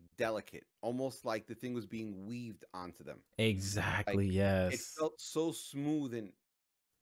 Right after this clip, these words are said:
Speaker 1: ac-, somewhat w-, strangely natural.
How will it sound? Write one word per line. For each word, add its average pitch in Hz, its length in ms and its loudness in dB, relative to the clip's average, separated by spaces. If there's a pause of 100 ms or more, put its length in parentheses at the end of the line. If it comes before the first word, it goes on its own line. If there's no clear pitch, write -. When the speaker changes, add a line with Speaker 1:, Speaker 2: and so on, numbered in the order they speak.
(140)
Speaker 1:
ac-, 127 220 2
somewhat 233 480 -2
w-, 320 200 0
strangely 202 600 0
natural. 135 640 0